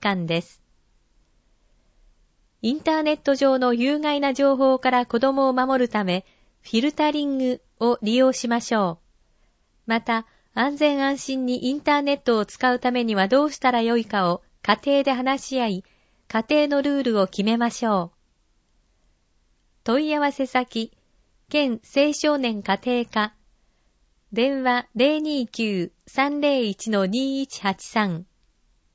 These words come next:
東京二ゼロ二ゼロオリンピック開会まであと五百日。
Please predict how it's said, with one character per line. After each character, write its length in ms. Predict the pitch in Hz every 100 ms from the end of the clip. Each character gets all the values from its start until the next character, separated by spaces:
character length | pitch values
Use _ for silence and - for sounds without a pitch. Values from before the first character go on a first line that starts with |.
| _ _ _ _ _ _ _ _ _ _ _ _ _ _ _ _ _ _ -
東 300 | 269 330 330
京 340 | 311 302 285
二 280 | 254 294 311
ゼ 160 | 320
ロ 160 | 294 254
二 260 | 226 269 277
ゼ 140 | 240
ロ 240 | 226 202 202
オ 80 |
リ 140 | 196 294
ン 100 | 302
ピ 160 | -
ッ 80 | 285
ク 220 | - 214
開 240 | - 220 254
会 280 | 269 254 240
ま 140 | 226
で 240 | 196 185 - _ _
あ 140 | 220
と 220 | - 220
五 120 | 180 185
百 360 | 294 302 311
日。 460 | 277 220 - 170